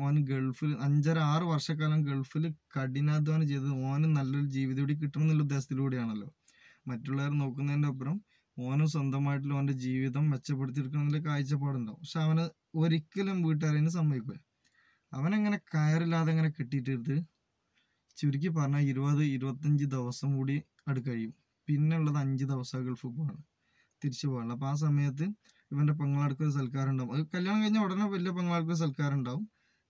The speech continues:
പിന്നെ വീണ്ടും ഗൾഫ് പോണ സമയത്ത് പെങ്ങളാർക്ക് ഒരു സൽക്കാരം. പെങ്ങളാർക്ക് സൽക്കാരത്തിന് പോകുമ്പോൾ നമ്മൾ പറഞ്ഞില്ലേ കുറച്ച് പൈസയും കാര്യമൊക്കെ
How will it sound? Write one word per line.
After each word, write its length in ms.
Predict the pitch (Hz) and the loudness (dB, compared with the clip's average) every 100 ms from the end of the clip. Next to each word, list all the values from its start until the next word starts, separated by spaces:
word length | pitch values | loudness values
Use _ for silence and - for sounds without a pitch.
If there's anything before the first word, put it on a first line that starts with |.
| - | 0
പിന്നെ 340 | 151 156 180 208 - 180 | 4 6 4 0 -4 -2
വീണ്ടും 420 | 165 165 165 156 151 | 2 4 4 2 0
ഗൾഫ് 280 | 151 151 151 | 2 2 2
പോണ 260 | 175 165 170 | 0 0 0
സമയത്ത് 360 | 160 147 143 151 | 2 0 0 0
പെങ്ങളാർക്ക് 420 | 147 139 135 131 | 0 0 -2 -2
ഒരു 100 | 139 | -2
സൽക്കാരം. 480 | 135 120 127 123 165 - _ _ _ _ 156 | -2 -4 -4 -2 -4 -6 _ _ _ _ 0
പെങ്ങളാർക്ക് 420 | 147 147 143 151 | 4 4 2 2
സൽക്കാരത്തിന് 460 | 151 139 147 151 156 | 0 0 2 2 2
പോകുമ്പോൾ 360 | 143 139 139 147 | 2 2 2 2
നമ്മൾ 200 | 151 147 | 4 2
പറഞ്ഞില്ലേ 240 | 139 139 131 | 2 0 -2
കുറച്ച് 260 | 135 - | -4 -4
പൈസയും 360 | 143 143 139 147 | -2 -2 0 0
കാര്യമൊക്കെ 360 | 143 143 139 | 2 0 0